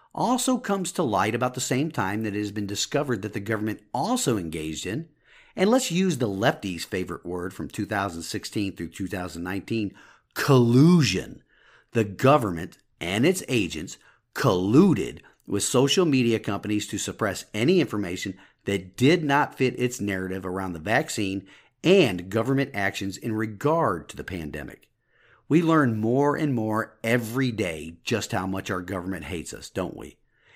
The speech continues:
As I mentioned in the meet and greet, and as a recurring theme in this podcast,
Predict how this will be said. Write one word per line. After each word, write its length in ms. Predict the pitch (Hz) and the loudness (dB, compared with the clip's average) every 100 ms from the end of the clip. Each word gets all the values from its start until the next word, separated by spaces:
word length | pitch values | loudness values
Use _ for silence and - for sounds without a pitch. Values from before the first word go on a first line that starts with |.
| _ | _
As 140 | 165 147 | 2 6
I 100 | 170 | 6
mentioned 320 | 190 202 208 | 6 4 2
in 60 | 214 | 4
the 60 | |
meet 200 | 185 127 | 4 4
and 100 | 113 | 2
greet, 320 | 107 123 131 - | 0 0 -4 -6
and 160 | 107 120 | 0 2
as 120 | 110 | 2
a 60 | 95 | 0
recurring 560 | 90 - 170 185 110 | -4 -2 2 4 2
theme 260 | - 104 90 | 0 -2 -2
in 80 | 92 | -4
this 160 | 98 | -6
podcast, 680 | - 123 131 - 85 71 | -2 0 0 -2 -8 -10